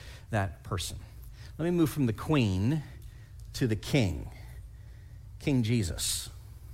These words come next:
Do we know who we are dealing with? Do we know who he is and how we ought to be engaging with him, how we ought to be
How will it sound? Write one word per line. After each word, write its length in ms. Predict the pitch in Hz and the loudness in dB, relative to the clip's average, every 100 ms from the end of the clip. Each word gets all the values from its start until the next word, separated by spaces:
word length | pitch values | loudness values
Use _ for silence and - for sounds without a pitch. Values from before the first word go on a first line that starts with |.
| - - - - - - - | -14 -14 -14 -14 -16 -14 -6
Do 240 | 139 127 165 | 2 6 8
we 260 | 175 254 | 8 8
know 720 | 269 185 123 92 85 110 180 175 - - - | 8 10 8 8 6 4 4 0 -8 -14 -12
who 240 | - 180 | 2 6
we 240 | 165 165 175 | 6 6 6
are 140 | 160 | 4
dealing 400 | 127 151 131 98 | 6 6 6 4
with? 420 | 82 67 - - - - - - - - 131 | 0 -4 -8 -10 -12 -14 -16 -16 -16 -6 2
Do 180 | 131 156 | 4 6
we 240 | 190 269 | 8 8
know 640 | 240 156 123 117 131 156 - - | 8 8 8 8 6 2 -2 -12
who 360 | - - 190 202 | -8 2 4 4
he 260 | - 190 | 2 0
is 720 | 143 147 98 85 - - - - - - - - - - - - - | 2 4 4 2 2 2 0 -4 -12 -14 -16 -16 -16 -16 -14 -14 -2
and 180 | 135 135 | 2 4
how 400 | 123 - 165 175 | 4 4 6 6
we 240 | 165 160 160 | 6 4 6
ought 300 | 139 139 - | 4 2 0
to 120 | 147 | 2
be 240 | 131 135 | 4 4
engaging 640 | 127 117 123 170 151 175 | 4 4 6 6 4 2
with 160 | 160 147 | 2 2
him, 300 | 160 156 156 | 2 2 4
how 260 | 123 143 143 | 4 4 4
we 160 | 143 | 2
ought 240 | 135 135 131 | 4 2 2
to 140 | 139 | 0
be 300 | 123 127 117 | 2 2 2